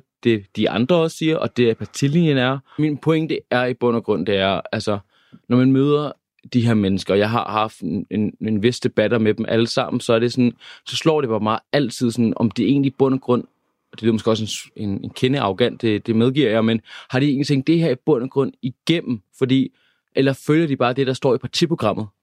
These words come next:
uden at tænke, okay, hvorfor er det egentlig præcis, jeg mener det her? Eller er det bare fordi, det er, i anførselstegn, det rigtige at mene?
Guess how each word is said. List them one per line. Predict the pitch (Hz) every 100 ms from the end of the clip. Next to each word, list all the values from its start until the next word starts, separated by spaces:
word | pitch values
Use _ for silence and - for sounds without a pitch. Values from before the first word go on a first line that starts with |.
| -
uden | 135
at | 139
tænke, | - 131
okay, | 117
hvorfor | 117 147 160
er | 127
det | 151
egentlig | 143 170 139
præcis, | 123 - - 202 131
jeg | 135
mener | 131 143 175 127
det | - 135
her? | 120 127 - _ - _
Eller | 143 131
er |
det | 123
bare | 123 131
fordi, | 135 131
det | 120 120
er, | 110 110 117 _ _ -
i | 104
anførselstegn, | 123 143 131 120 131 87
det | - 123 -
rigtige | 123 - 147 123
at | -
mene? | 110 110 110 113 131 135